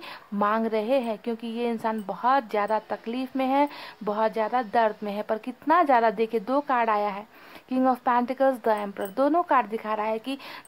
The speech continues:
चाहे मुझे जितनी भी तकलीफ़ हो तुम्हारे चले जाने के बाद, मैं तुम्हें कभी नहीं बताने वाला कि मुझे क्या feel हो रहा है, मैं कितने दर्द में हूँ। तुम्हें वही देखना है जो मैं तुम्हें दिखाऊंगा कि मैं तुम्हें,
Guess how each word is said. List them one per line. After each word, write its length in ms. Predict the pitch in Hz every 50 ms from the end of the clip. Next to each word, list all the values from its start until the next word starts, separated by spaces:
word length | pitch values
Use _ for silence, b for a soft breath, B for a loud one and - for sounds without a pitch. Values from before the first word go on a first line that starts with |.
| _ -
चाहे 220 | 269 262 269 302
मुझे 240 | 294 294 294 285 269
जितनी 380 | 214 233 240 233 - 262 269
भी 140 | 277 269 285 285
तकलीफ़ 460 | - 262 240 240 233 233 233 226 -
हो 120 | 220 208 208
तुम्हारे 380 | - 226 214 208 202 208 220
चले 260 | 220 - 214 208 208
जाने 280 | 202 208 202 196 196 202
के 120 | - 208
बाद, 260 | 190 185 220 240 247 254
मैं 160 | 254 277 285
तुम्हें 300 | 285 - 269 262 254 240
कभी 260 | - 226 202 214 214
नहीं 200 | 208 196 202 208
बताने 400 | 196 185 185 190 180 180 - 98
वाला 260 | 101 101 - - - - - B B B B B B B B -
कि 60 | 269
मुझे 320 | 269 269 262 277 277 285 285
क्या 240 | 277 269 254 247
feel 260 | 240 - - 226 214 208
हो 120 | 196 196
रहा 120 | 190 185
है, 220 | 190 196 196 - - _
मैं 180 | 214 226 240 254
कितने 280 | 247 - 254 - 262 247
दर्द 320 | 208 - 208 214 214 -
में 100 | 233 233 214
हूँ। 160 | 202 190 190 B B B B B B -
तुम्हें 200 | 285 285 302 302
वही 240 | 285 285 294 339 349
देखना 340 | 262 285 269 262 262 269 269
है 120 | 277 311 302
जो 120 | 285 285
मैं 140 | 262 254 233
तुम्हें 240 | - 240 233 233 208
दिखाऊंगा 420 | 226 226 - 254 262 269 285 311
कि 120 | 311 311 320
मैं 120 | 320 311 302
तुम्हें, 240 | - 311 311 311